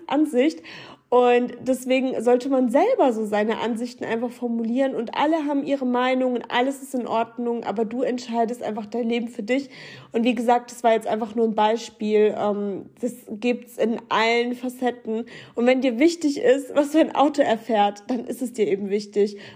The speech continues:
Und wenn er wichtig, wenn dir wichtig ist, dass er ins Fitnessstudio geht zum Beispiel, dann ist es dir eben wichtig, ja.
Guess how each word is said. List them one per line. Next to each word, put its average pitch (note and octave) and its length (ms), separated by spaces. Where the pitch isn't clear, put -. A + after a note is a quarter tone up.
Und C4 120
wenn D4 140
er D4 200
wichtig, D4+ 440
wenn C4 140
dir C4 160
wichtig D4+ 360
ist, B3 280
dass A#3+ 160
er A3+ 280
ins A3+ 200
Fitnessstudio C#4 640
geht G3+ 260
zum G#3+ 120
Beispiel, G#3 320
dann A3+ 200
ist D4+ 200
es D#4 100
dir - 140
eben G3 200
wichtig, G3 440
ja. A3+ 220